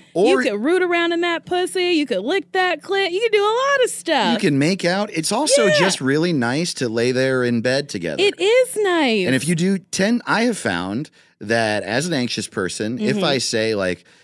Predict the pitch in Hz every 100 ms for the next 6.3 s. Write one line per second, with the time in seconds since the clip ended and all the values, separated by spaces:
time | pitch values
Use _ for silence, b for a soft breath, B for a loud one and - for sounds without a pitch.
0 | b b b 123 160 160 156 156 151 -
1 | 160 147 135 131 131 156 - 165 - 113
2 | 104 - 151 160 143 113 98 92 101 110
3 | 117 117 123 117 113 117 147 156 165 b
4 | b b 117 127 113 98 120 117 98 165
5 | 214 160 123 117 151 123 - 233 220 -
6 | 127 127